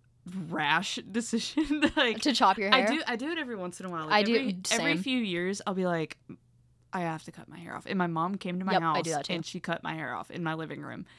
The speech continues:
Speaker 1: And I was like, "This is perfect." And then I hated it the next day. I instantly regretted it.
Speaker 2: Okay, me, I begged my mom for years and years and years when I was, um, like, middle school, sixth grade,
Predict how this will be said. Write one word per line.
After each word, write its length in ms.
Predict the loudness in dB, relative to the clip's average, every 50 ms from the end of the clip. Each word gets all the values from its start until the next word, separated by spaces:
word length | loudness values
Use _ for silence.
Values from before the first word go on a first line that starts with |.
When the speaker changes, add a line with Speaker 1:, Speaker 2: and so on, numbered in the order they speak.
| -20 _ -4
Speaker 1:
And 80 | -2
I 40 | -2
was 80 | -2 -2
like, 100 | -4 -6
"This 160 | -6 -8 -8
is 80 | -10 -10
perfect." 400 | -10 -10 -10 -10 -10 -14 -12 -12
And 100 | -8 -6
then 100 | -6 -6
I 40 | -6
hated 300 | -6 -8 -8 -8 -8 -10
it 100 | -10 -10
the 60 | -10
next 240 | -12 -12 -12 -12 -10
day. 240 | -8 -6 -6 -6 -8 _ -20 -20 -14 _ 0
I 140 | 0 0 2
instantly 480 | 0 -2 -4 -4 -4 -6 -8 -6 -6
regretted 400 | -8 -8 -8 -8 -8 -8 -10 -10 -12
it. 120 | -12 -12 -14 -8 -4
Speaker 2:
Okay, 240 | -2 0 2 2 2
me, 280 | 2 2 0 0 0 2 2
I 120 | 0 0
begged 360 | 0 0 0 0 0 0 0
my 140 | 0 0 2
mom 400 | 2 2 2 4 4 2 0 -2 -2
for 200 | -2 -2 0 0
years 480 | -2 -4 -6 -6 -4 -2 -2 -2 -2 -2
and 120 | -2 -4
years 180 | -4 -4 -4 -4
and 120 | -4 -4
years 220 | -4 -4 -4 -4 -4
when 100 | -4 -4
I 120 | -2 -2
was, 260 | 0 0 -2 -2 -4 -8 -4
um, 360 | -4 -2 -2 -2 -4 -4 -6 -8
like, 300 | -6 -6 -6 -6 -8 -10 -10
middle 180 | -6 -6 -6 -6
school, 220 | -4 -4 -4 -4
sixth 260 | -4 -4 -6 -8 -8 -6
grade, 340 | -4 -2 -2 -2 -4 -4